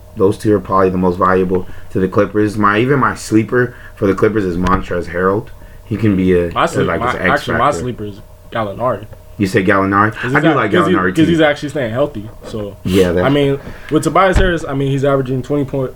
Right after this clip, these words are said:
Speaker 2: twenty point nine points on the season,
Speaker 1: Mm-hmm.
Speaker 2: eight rebounds, shooting forty-nine point nine percent, basically shooting fifty percent.
Speaker 1: Yeah.
Speaker 2: You round it up, point one percent, he's shooting fifty percent on the year. I mean, that's, man, that's, that's outstanding, bro.
Speaker 1: Yeah.
Speaker 2: Uh,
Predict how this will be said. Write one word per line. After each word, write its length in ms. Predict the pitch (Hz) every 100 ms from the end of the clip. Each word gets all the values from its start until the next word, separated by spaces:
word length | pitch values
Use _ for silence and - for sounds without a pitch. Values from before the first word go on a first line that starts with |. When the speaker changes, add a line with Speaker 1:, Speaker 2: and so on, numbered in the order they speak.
| - -
Speaker 2:
twenty 260 | 165 160 147
point 260 | 139 123
nine 260 | 117 120 120
points 220 | 127 117
on 100 | 120
the 60 | 113
season, 420 | 131 123 120 117
Speaker 1:
Mm-hmm. 420 | 117 104 107 104
Speaker 2:
eight 120 | 135 120
rebounds, 720 | 131 135 131 131 127 123 -
shooting 340 | - 156 151
forty-nine 540 | 135 131 135 131 127 123
point 280 | 120 107 101
nine 180 | 110 113
percent, 420 | 113 113 - -
basically 280 | 196 214 180
shooting 200 | 170 139
fifty 200 | 151 117
percent. 320 | - 110 - -
Speaker 1:
Yeah. 220 | 104 156
Speaker 2:
You 40 |
round 200 | 180 170
it 100 | 160
up, 240 | 160 147 - - -
point 180 | 175 156
one 160 | 160
percent, 300 | 147 175 151 139
he's 100 | 151
shooting 240 | 165 120
fifty 180 | 127 110
percent 280 | - 127 - - - - - - - -
on 120 | 120
the 60 | 113
year. 200 | 107 92
I 160 | 104
mean, 160 | 117 117
that's, 260 | 117 117 - - - - - - - - - 120 113 - - - - -
man, 160 | 113
that's, 140 | 113 117
that's 200 | 110 - 123
outstanding, 540 | 113 - 123 101 92
bro. 240 | 98 101 - -
Speaker 1:
Yeah. 220 | 95 87
Speaker 2:
Uh, 500 | 92 135 131 123 117